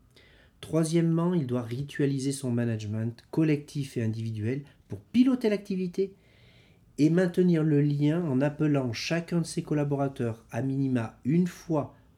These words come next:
par semaine pour écouter, prendre de ses nouvelles, sans parler de l'opérationnel. Quatrième point, il doit réaliser des actes managériaux très forts, basés sur l'exigence et la valorisation, voire survaloriser les prises d'initiatives positives.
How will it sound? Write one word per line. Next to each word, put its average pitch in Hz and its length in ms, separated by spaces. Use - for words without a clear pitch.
par 160 180
semaine 131 460
pour - 280
écouter, 165 600
prendre 180 340
de 147 120
ses 143 200
nouvelles, 113 380
sans - 240
parler 123 280
de 110 60
l'opérationnel. 95 560
Quatrième 175 540
point, 170 400
il 131 140
doit 127 160
réaliser 143 480
des 127 220
actes 127 200
managériaux 120 720
très - 300
forts, 156 460
basés 139 380
sur 95 260
l'exigence 180 880
et 139 60
la 110 140
valorisation, 131 880
voire 165 320
survaloriser 185 1120
les 151 100
prises 139 280
d'initiatives 120 580
positives. 101 500